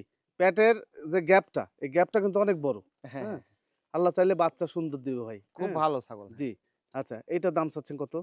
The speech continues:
Speaker 2: এটা সতেরো হাজার পাঁচশো।
Speaker 1: কি জাতের ছাগল ভাই এটা?
Speaker 2: এটা শিরোহী তোতার মিক্স।
Speaker 1: মিস-, মিশ্রণ।
Speaker 2: হ্যাঁ।
Speaker 1: আচ্ছা, কত দাম চাচ্ছেন ভাই?
Speaker 2: সতেরো হাজার পাঁচশো।
Speaker 1: একদম?
Speaker 2: একই দাম ভাই।
Speaker 1: ক্যারিং কস্ট?
Speaker 2: সব ফ্রি, কিন্তু কোনো দর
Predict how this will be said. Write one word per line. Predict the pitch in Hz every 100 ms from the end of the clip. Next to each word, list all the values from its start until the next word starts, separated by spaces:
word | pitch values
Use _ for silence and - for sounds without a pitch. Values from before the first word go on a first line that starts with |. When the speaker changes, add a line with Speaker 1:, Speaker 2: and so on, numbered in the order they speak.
| -
Speaker 2:
এটা | 202
সতেরো | 226 233 196 147
হাজার | 120 -
পাঁচশো। | 98 -
Speaker 1:
কি | 233
জাতের | 202 170 151
ছাগল | 151
ভাই | 139
এটা? | 139 190 _
Speaker 2:
এটা | 151 190
শিরোহী | - 214 214 208
তোতার | 202 202 - 151
মিক্স। | 151 143 - 127
Speaker 1:
মিস-, | 190 180 -
মিশ্রণ। | 196 214 - 165 - _ -
Speaker 2:
হ্যাঁ। | 113 98 -
Speaker 1:
আচ্ছা, | 165 - 131
কত | 220 220
দাম | 226
চাচ্ছেন | 226 233
ভাই? | 277 - - -
Speaker 2:
সতেরো | 254 240 196
হাজার | 165
পাঁচশো। | 143 127 -
Speaker 1:
একদম? | 254 208 233 151
Speaker 2:
একই | 196 247 240
দাম | 135 113
ভাই। | 104 92 _ _ _ -
Speaker 1:
ক্যারিং | 214 233
কস্ট? | 254 254 _ -
Speaker 2:
সব | - 226 254 _
ফ্রি, | 220 220 269
কিন্তু | 247 226
কোনো | 220 233
দর | 185 240